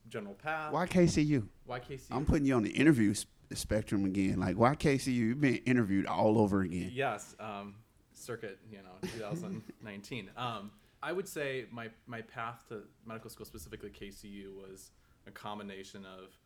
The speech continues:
Speaker 1: both just general, you apply to many schools and you see what comes back to you, but also, um, I think as I've matriculated and started here, I've realized the support for my passion, specifically, uh,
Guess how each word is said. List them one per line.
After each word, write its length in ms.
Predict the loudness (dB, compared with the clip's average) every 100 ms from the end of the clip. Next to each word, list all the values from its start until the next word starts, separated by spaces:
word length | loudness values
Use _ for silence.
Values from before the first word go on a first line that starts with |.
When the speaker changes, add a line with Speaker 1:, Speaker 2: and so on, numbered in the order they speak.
| _ _ _ _
Speaker 1:
both 240 | -12 -12 -12
just 280 | -16 -16 -20 _ _ _ -16
general, 400 | -14 -14 -14 -16
you 120 | -16
apply 300 | -14 -14 -14
to 120 | -16
many 160 | -16 -16
schools 400 | -14 -12 -12 -14
and 100 | -20
you 80 | -20
see 160 | -18
what 120 | -18
comes 160 | -20 -12
back 220 | -10 -10
to 60 | -10
you, 80 | -10
but 120 | -8
also, 540 | -8 -8 -10 -10 -10 -14 -20 -20 _ _ -18
um, 380 | -16 -14 -18 -20 _ _ _ _ _ -18
I 60 |
think 260 | -14 -14 -10
as 200 | -10 -8
I've 220 | -12 -14 _ _ _ -18
matriculated 640 | -16 -12 -14 -10 -10 -10
and 160 | -14 -16
started 340 | -14 -12 -12 -12
here, 280 | -12 -10 -10
I've 100 | -10
realized 540 | -12 -12 -14 -16 -20 _ _
the 80 | -16
support 560 | -14 -16 -12 -12 -12 -16 -16
for 120 | -16
my 120 | -16 -16
passion, 340 | -14 -14 -14 -18
specifically, 800 | -18 -16 -16 -18 -20 -16 -16 -16 _ _ _
uh, 60 | -20